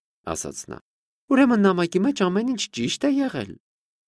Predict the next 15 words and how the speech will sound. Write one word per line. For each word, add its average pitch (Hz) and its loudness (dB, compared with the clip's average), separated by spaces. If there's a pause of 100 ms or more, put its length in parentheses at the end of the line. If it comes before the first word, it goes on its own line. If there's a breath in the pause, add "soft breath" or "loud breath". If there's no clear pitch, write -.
(140)
"Միթե 85 -2
դրանք 180 -2
կասկածում 131 -4
էիք, 69 -12
սիրելի 90 -4
պարոն 80 -6
Բարտոլոմեո"։ 80 -10 (680)
"Ոչ, 214 4 (100)
ոչ, 220 0
ոչ 175 2 (120)
մի 240 -2
րոպե, 226 -2 (460)
ի՞նչ 233 0
եք 285 0
ասում, 82 -6